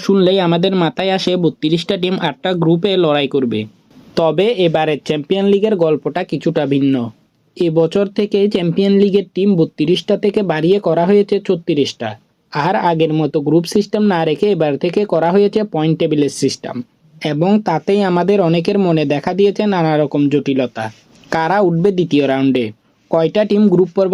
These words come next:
থেকে কোয়ালিফাই করবে? নকআউট রাউন্ডটা কি? এখানে কারা খেলবে? তো আপনাদের এসব প্রশ্নের উত্তর নিয়েই আমাদের আজকের ভিডিও। এবার গ্রুপ পর্ব থেকে দ্বিতীয় পর্বের জন্য কোয়ালিফাই করবে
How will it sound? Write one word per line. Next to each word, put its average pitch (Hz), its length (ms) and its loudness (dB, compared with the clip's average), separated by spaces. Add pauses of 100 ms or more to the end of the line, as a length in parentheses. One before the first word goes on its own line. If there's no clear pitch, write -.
থেকে 202 240 2
কোয়ালিফাই 147 500 2
করবে? 127 280 0 (520)
নকআউট 165 520 0 (100)
রাউন্ডটা 185 400 0
কি? 127 140 -2 (540)
এখানে 160 300 -2 (100)
কারা 160 260 0
খেলবে? 120 340 0 (600)
তো 185 80 4 (160)
আপনাদের 165 460 0
এসব 196 160 -2 (100)
প্রশ্নের 190 400 2
উত্তর 165 240 -4 (100)
নিয়েই 185 300 0
আমাদের 170 320 2
আজকের 147 280 -6 (100)
ভিডিও। 127 260 0 (600)
এবার 175 340 0 (120)
গ্রুপ 170 260 2
পর্ব 208 180 0 (140)
থেকে 214 160 -2 (120)
দ্বিতীয় 165 360 0
পর্বের 151 340 0
জন্য 147 140 2 (120)
কোয়ালিফাই 147 440 0
করবে 208 280 0